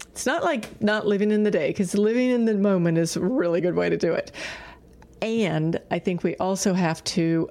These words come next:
have some future expectations. One of the things that does is that when we have future expectations and things to look forward to,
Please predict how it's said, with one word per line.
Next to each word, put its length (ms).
have 300
some 240
future 580
expectations. 920
One 300
of 80
the 100
things 320
that 240
does 380
is 200
that 300
when 380
we 180
have 320
future 360
expectations 1120
and 360
things 280
to 80
look 120
forward 360
to, 340